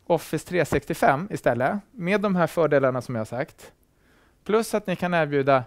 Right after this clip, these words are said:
Exchange, plus att ni kan erbjuda hela SharePoint, vad det innebär. Plus att, att ni får, eh, eh, i det så, eh, eh, lynk i den. Och så självklart själva Office-klienten.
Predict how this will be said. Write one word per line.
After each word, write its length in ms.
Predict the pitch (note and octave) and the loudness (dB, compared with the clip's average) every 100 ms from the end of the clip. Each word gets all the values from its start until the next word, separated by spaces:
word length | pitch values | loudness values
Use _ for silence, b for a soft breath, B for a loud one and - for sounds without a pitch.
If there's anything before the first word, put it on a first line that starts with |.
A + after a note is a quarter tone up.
| - | -6
Exchange, 500 | C3 - C3+ F3+ A#3+ - - b b b _ | -12 -2 0 0 -4 -14 -20 b b b _
plus 260 | F#3+ F#3+ | -6 -4
att 100 | G#3 | -6
ni 100 | G3+ | -6
kan 160 | F#3+ F#3+ | -4 0
erbjuda 300 | F3 D#3+ D3+ | 0 0 -2
hela 220 | D3 B2+ | 0 0
SharePoint, 680 | - C3 C3+ F3+ G3+ - - - | 0 0 0 -2 -4 -6 -16 -2
vad 100 | D#3 | 0
det 60 | |
innebär. 440 | D#3 C#3 C3+ E3+ G3+ b b b b b b | 0 0 0 0 -2 b b b b b b
Plus 260 | - G#3 - | -2 0 4
att, 240 | G3+ - | 2 2
att 280 | - F#3 F3+ | 2 2 2
ni 140 | F#3 F3 | -4 -4
får, 220 | F#3 F3 | -4 -2
eh, 60 | |
eh, 560 | F3 F#3 E3+ D#3 D3+ D3 | -2 2 2 4 4 2
i 200 | D#3+ D3 | -2 -2
det 140 | C#3 | -2
så, 120 | C3+ E3 | -4 -6
eh, 540 | D#3 D3 C#3 D3 C3+ - _ - | -4 -4 -4 -8 -10 -14 _ -6
eh, 200 | D3+ C3+ | -4 0
lynk 360 | D3 B2+ A2 | 0 -2 -4
i 60 | B2 | -6
den. 280 | A#2 - D3 b b b _ _ | -6 -10 -16 b b b _ _
Och 120 | E3 | -6
så 100 | D3 | -4
självklart 340 | D#3+ C#3 C3 B2 | -2 -2 0 -4
själva 200 | B2 C3 | -4 -6
Office-klienten. 760 | C3+ - - F3+ G3 - D3+ | -8 -12 -6 -6 -6 -10 -16